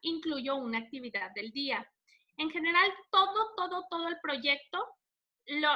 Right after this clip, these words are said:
la base de todo esto son los valores. Los valores que nos damos cuenta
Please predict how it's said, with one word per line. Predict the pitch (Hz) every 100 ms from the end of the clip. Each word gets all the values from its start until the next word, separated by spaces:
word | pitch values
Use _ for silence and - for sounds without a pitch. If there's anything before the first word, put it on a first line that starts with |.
| -
la | 294 302 294
base | 320 370 - - 403
de | 330
todo | 320 294 302
esto | 294 302 - 370 370
son | 302 285
los | 294
valores. | 254 208 180 - - - _ _ _ - _
Los | 294 294
valores | 285 311 339 381 -
que | 330
nos | 311
damos | 285 294 311
cuenta | 320 311